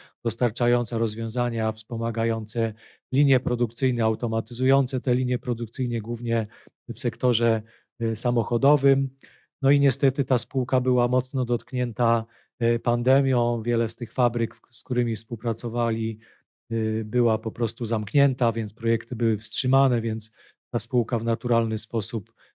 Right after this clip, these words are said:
miała taki słaby rok. Natomiast wspominam dzisiaj o niej nie bez powodu, ponieważ można powiedzieć, że, y, wraca jakby do, y, dawnego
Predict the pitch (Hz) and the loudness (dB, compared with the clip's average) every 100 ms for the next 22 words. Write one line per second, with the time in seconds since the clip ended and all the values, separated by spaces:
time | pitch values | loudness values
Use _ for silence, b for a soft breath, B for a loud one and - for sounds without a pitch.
0 | _ 117 110 110 117 107 113 110 123 110 | _ 0 2 2 0 -4 -6 -10 -12 -10
1 | 104 139 117 110 110 156 196 156 160 156 | -4 0 2 2 2 2 2 0 2 2
2 | 143 - 147 127 - - 151 156 151 139 | 2 -2 -10 -10 -10 -2 0 2 2 0
3 | 131 143 135 139 139 131 131 127 - 156 | 0 2 2 4 2 2 0 0 0 -2
4 | 185 135 131 127 123 127 123 B B B | 0 0 -2 -2 0 0 0 B B B
5 | _ - 131 127 127 131 123 123 127 117 | _ -4 -2 0 0 0 0 0 0 -2
6 | 113 120 117 _ 127 120 123 _ _ _ | 0 2 2 _ -14 -14 -14 _ _ _
7 | - 143 139 139 131 117 120 - _ _ | 0 6 6 4 2 2 2 -4 _ _
8 | - 120 113 123 117 123 117 117 117 113 | 0 0 0 -2 0 2 4 4 2 0
9 | 117 123 131 135 123 117 113 113 113 117 | -6 -16 -18 -16 -14 -12 -10 -8 -8 -8
10 | 113 120 117 117 123 127 139 143 127 120 | -8 -6 -8 -2 0 2 4 4 4 4
11 | 120 | 2